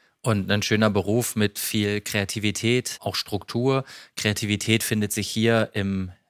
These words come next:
F A Porsche Design Studio, aber auch eben architektonisch beim G P Ice Race. Wie geht man das an, wenn man so eine Idee entwickelt, ja Mensch, ich möchte eigentlich den Motorsport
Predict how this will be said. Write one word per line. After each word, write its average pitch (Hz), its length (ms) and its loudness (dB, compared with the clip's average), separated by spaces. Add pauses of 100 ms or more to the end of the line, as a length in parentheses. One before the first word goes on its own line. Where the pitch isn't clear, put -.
(100)
F - 220 0
A 117 100 0
Porsche 110 520 2 (100)
Design 104 340 2
Studio, 120 440 0 (400)
aber 135 320 6
auch 123 240 4
eben 110 320 0
architektonisch 113 920 0
beim 104 360 2 (140)
G 110 180 0
P 107 280 0
Ice 113 280 2
Race. 92 360 0 (280)
Wie 160 140 -2
geht - 180 -2
man 190 120 4
das 139 180 4
an, 143 260 2
wenn 107 100 4
man 107 120 4
so 104 80 0
eine 110 100 4
Idee 117 340 4
entwickelt, 120 500 2
ja 104 140 0
Mensch, 120 340 0
ich - 160 -10
möchte - 320 -6
eigentlich 120 360 0
den 110 180 0
Motorsport 120 880 4